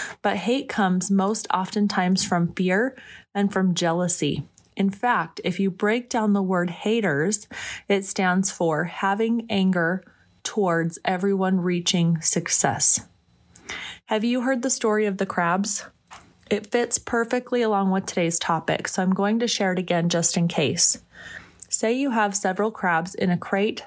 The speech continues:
box, or basket. You will not need to put a lid on it or do anything else to prevent them from climbing out. Why? Because if one of the crabs was to try and climb out,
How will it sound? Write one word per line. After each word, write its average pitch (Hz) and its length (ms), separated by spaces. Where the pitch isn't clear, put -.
box, - 500
or 175 140
basket. 160 640
You 202 240
will 196 200
not 190 260
need 208 180
to 202 60
put - 180
a 165 60
lid 185 180
on 208 180
it 208 80
or 175 120
do 180 320
anything 196 400
else 185 220
to - 100
prevent 175 340
them 170 140
from 160 240
climbing 165 420
out. - 360
Why? 180 400
Because 202 320
if 180 200
one 185 160
of 240 100
the 277 100
crabs 190 360
was 185 200
to 202 120
try 190 220
and 190 100
climb 196 300
out, 156 300